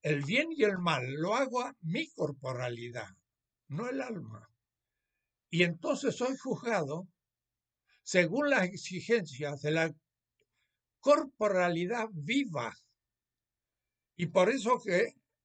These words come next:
en el libro de los muertos, que no es un libro de los muertos, como le pusieron los antropólogos,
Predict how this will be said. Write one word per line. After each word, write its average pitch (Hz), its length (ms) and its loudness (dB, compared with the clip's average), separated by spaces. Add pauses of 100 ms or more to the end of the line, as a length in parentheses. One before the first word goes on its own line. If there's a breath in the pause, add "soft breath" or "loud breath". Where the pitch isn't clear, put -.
(1300)
en 139 160 -4
el 135 160 -2
libro 247 340 4
de 233 80 6
los 214 180 6
muertos, 185 720 -4
que 139 160 -2
no 151 140 0
es 202 80 4
un 196 180 0
libro 185 380 -2
de 175 80 2
los 175 140 0
muertos, 180 680 -8 (260)
como 135 220 -6
le 123 100 -8
pusieron 160 680 -4
los 135 200 0
antropólogos, 131 920 -6